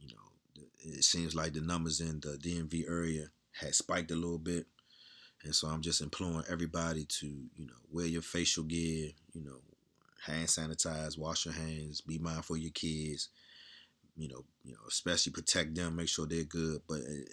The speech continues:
you know, protect yourself as well. I mean, because if you're protecting yourself, then you're helping somebody else,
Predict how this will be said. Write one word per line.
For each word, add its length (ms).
you 120
know, 160
protect 400
yourself 320
as 100
well. 220
I 40
mean, 160
because 280
if 100
you're 200
protecting 500
yourself, 500
then 180
you're 220
helping 480
somebody 520
else, 360